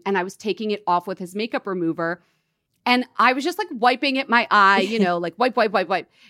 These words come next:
Speaker 1: And, uh, he looked appalled. I feel like my whole
Speaker 2: <laughs>
Speaker 1: beauty editor career has been just makeup and hair people looking at me like,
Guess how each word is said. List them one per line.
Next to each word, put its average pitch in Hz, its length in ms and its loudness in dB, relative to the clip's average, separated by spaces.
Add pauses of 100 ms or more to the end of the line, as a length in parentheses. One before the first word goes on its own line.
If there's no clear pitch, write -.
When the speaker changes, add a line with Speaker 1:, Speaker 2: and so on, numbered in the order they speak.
(140)
Speaker 1:
And, 226 200 -2 (100)
uh, 233 60 0
he 277 240 -6
looked 311 280 -6 (100)
appalled. 175 760 0 (100)
I 285 80 4
feel 403 160 -4
like 466 140 -6
my 294 180 -2
whole 233 140 -2
Speaker 2:
<laughs> 226 120 -8
Speaker 1:
beauty 220 220 -6
editor 202 240 -6
career 202 440 -2 (200)
has 226 200 0
been 208 320 0 (200)
just 240 240 -10
makeup 214 340 -2
and 254 100 -2
hair 196 200 -4
people 208 300 -8
looking 196 260 -4
at 190 80 -8
me 196 100 -2
like, 170 300 -8